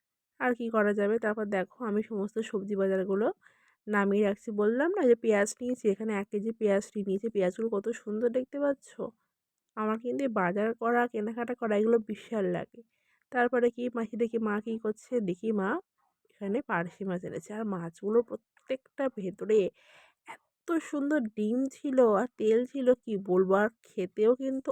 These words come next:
অসাধারণ ছিল, যেহেতু আমি পরে ভয়েস রেকর্ড দিচ্ছি। দারুণ ছিল মাছগুলো, বিশাল ভালো ছিল। আর এদিকে দেখো, আনা হয়েছে মা-, মাংস, কারণ আমি তোমাদের আগেও বলেছি, আমার ভাই মাছ খায় না, সব মাছ খায় না বলতে সব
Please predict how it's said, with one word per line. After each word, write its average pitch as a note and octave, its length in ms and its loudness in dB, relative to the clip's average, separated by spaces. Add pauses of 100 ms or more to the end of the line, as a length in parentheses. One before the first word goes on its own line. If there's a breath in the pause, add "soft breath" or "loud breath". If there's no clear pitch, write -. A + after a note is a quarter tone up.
অসাধারণ G#3 600 -2
ছিল, F#3+ 200 -4
যেহেতু G#3 220 0
আমি B3 160 -2
পরে G#3+ 240 2
ভয়েস A3+ 360 0
রেকর্ড A#3 260 -2
দিচ্ছি। G#3 260 -6 (200)
দারুণ G3+ 400 6
ছিল F#3+ 220 -8
মাছগুলো, F3 380 -6 (120)
বিশাল A#3 400 -2
ভালো F#3+ 280 -4
ছিল। - 180 -10 (720 loud breath)
আর F3+ 120 -2
এদিকে F#3 280 0
দেখো, F3 280 -6
আনা F3+ 220 -2
হয়েছে F#3+ 340 -6 (180)
মা-, G3+ 340 -6
মাংস, E3 340 -6 (540 soft breath)
কারণ C4 200 2
আমি C4 120 6
তোমাদের B3+ 260 4
আগেও A3 320 4
বলেছি, A3+ 400 2
আমার G3 260 2
ভাই F#3+ 360 -2
মাছ F3+ 300 0 (140)
খায় A#3+ 300 -4
না, B3 180 0
সব A#3 220 -2 (200)
মাছ A#3 180 -2 (220)
খায় A3 300 -8
না A#3+ 80 0
বলতে C#4+ 280 0
সব A#3+ 240 4